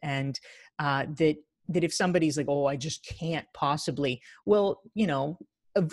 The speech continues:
of course, because the, the, the, the willingness is not there. Um, but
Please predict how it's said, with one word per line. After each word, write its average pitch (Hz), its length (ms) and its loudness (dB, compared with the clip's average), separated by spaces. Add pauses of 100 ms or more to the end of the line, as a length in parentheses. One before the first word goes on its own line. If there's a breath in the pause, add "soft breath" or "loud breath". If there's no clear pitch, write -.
of 170 160 2
course, 156 540 4 (260 soft breath)
because 180 340 2
the, 160 240 6
the, 160 300 2
the, 151 220 2
the 160 140 0
willingness 151 760 2 (280 soft breath)
is 156 160 2
not 135 260 -2
there. - 260 -4 (280 soft breath)
Um, 160 280 0
but 196 180 6